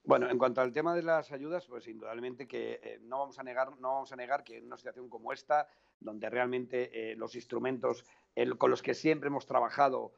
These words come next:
esta crisis nos ha trastocado y nos tiene, eh, eh, no-, nos ha hecho que la operativa, a pesar de, de, de funcionar muchísimo mejor de lo que mucha gente yo creo que esperábamos,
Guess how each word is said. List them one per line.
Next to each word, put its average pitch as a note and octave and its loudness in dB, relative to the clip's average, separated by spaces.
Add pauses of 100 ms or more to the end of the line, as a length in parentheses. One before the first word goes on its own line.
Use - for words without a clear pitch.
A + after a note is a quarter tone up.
(160)
esta A#2 -8
crisis B2+ -10
nos B2 -6
ha B2+ 0
trastocado B2 2
y A2+ -14
nos A2+ -16
tiene, B2 -10 (320)
eh, A2 -10
eh, A2 -12
no-, B2 -6
nos B2 -8
ha D3 4
hecho D3+ -2
que C#3 -6
la B2+ 4
operativa, C3 -2
a - -10
pesar E3 0
de, E3+ -6 (120)
de, B2 -8
de A#2 -12
funcionar B2 -4 (220)
muchísimo D#3+ -4
mejor F3+ -2
de C#3+ -6
lo A#2+ -10
que A#2+ -10
mucha C#3 -10
gente B2 -10
yo A#2+ -6
creo B2+ -8
que A2+ -18
esperábamos, C#3+ 0